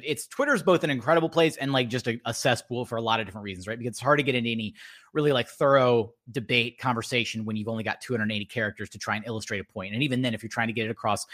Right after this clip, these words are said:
multiple tweets, whatever, like, people are gonna take what you say and misconstrue it out of context, whatever. So I do agree, and I, and I, I, I can't defend the trade, right? Like, I'm not gonna sit here and try and say it was the right move.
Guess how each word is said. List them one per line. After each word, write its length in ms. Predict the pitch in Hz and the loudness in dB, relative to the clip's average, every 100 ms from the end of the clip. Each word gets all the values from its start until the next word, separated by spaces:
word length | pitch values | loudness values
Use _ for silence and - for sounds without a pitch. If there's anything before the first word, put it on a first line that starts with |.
| - - - | -18 -14 0
multiple 280 | 135 - 117 | 0 0 -6
tweets, 380 | - 190 165 151 | 2 2 2 4
whatever, 320 | 139 131 127 | 6 8 6
like, 140 | 117 | 2
people 180 | 139 131 | 0 2
are 40 | |
gonna 140 | 120 120 | 2 0
take 260 | - 127 - | -2 -4 -4
what 180 | 117 120 | -6 -6
you 100 | 113 | -4
say 300 | 123 113 107 | -2 -2 0
and 80 | |
misconstrue 440 | 110 110 110 - 113 | -2 -4 -8 -4 -2
it 40 | |
out 80 | 101 | -2
of 60 | 98 | 0
context, 500 | 131 120 113 107 110 | 2 2 2 -6 -6
whatever. 300 | 95 - _ _ - - _ _ _ | -6 -6 _ _ -20 -20 _ _ _
So 640 | - 160 151 147 143 - _ _ _ _ _ _ _ _ _ _ _ _ - | 8 12 12 10 6 2 _ _ _ _ _ _ _ _ _ _ _ _ 6
I 160 | 160 226 | 8 8
do 500 | 160 170 165 156 165 _ - | 6 6 6 4 -4 _ -6
agree, 640 | 127 127 123 120 101 107 - | -2 0 2 2 0 -6 -4
and 100 | 127 | 4
I, 240 | 131 160 170 | 6 6 4
and 140 | 139 135 | 0 2
I, 200 | 139 143 | 2 0
I, 180 | 135 131 - 139 | 0 -2 -2 2
I 140 | 151 | 2
can't 320 | - 240 185 | 2 0 4
defend 440 | 170 - 170 160 135 | 2 4 4 4 0
the 60 | |
trade, 340 | - - 92 87 | -4 -4 -4 -4
right? 100 | 131 | -2
Like, 100 | 127 | 0
I'm 80 | |
not 100 | 151 | 2
gonna 100 | 165 | 0
sit 160 | 139 127 | -2 -4
here 140 | 131 | -2
and 80 | 131 | -2
try 160 | 131 127 | 0 0
and 120 | 117 | 0
say 220 | 135 120 | 0 0
it 40 | 123 | 0
was 180 | 120 | -4
the 100 | - | -4
right 380 | 113 107 117 110 | -6 -2 -2 -2
move. 340 | 107 110 90 | -4 -4 -6